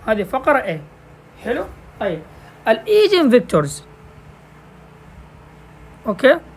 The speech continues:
الإيجن vectors بكل بساطة لاحظوا معايا. الآن هذه إيجن فاليو صح؟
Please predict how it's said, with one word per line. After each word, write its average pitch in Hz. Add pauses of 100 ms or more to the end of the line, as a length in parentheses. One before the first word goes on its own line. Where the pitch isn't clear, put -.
(380)
الإيجن 311
vectors 226
بكل 349
بساطة 254
لاحظوا 208
معايا. 156 (800)
الآن 320 (2500)
هذه 359
إيجن 226
فاليو 175
صح؟ 240